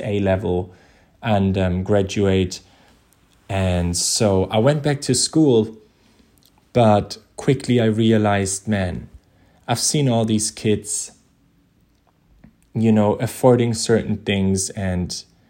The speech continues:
I wanted to afford my own things." And so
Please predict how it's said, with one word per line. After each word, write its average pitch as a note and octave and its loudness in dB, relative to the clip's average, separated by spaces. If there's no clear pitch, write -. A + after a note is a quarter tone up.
I G#2 -2
wanted A#2 2
to G#2 0
afford A2 0
my A#2 0
own D3 -2
things." - -10
And G2+ -4
so G#2 0